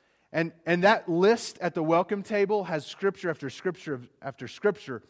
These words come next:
of how we understand that us,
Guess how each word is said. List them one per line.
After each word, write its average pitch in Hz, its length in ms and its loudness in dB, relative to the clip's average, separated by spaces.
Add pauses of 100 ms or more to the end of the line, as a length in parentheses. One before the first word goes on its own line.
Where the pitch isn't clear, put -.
(360)
of 143 140 0
how 170 180 6
we 214 480 -2 (260)
understand 190 840 2
that 143 320 -2
us, - 640 0